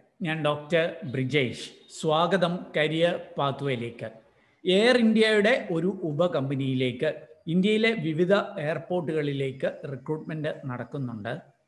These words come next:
അതല്ലെങ്കിൽ ലോകത്തിലെ പ്രമുഖ നാല് ഫിനാൻഷ്യൽ കൺസൾട്ടൻസി കമ്പനികളിലൊന്നായ ഇ വൈ,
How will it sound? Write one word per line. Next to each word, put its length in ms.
അതല്ലെങ്കിൽ 600
ലോകത്തിലെ 1000
പ്രമുഖ 500
നാല് 680
ഫിനാൻഷ്യൽ 720
കൺസൾട്ടൻസി 840
കമ്പനികളിലൊന്നായ 680
ഇ 300
വൈ, 180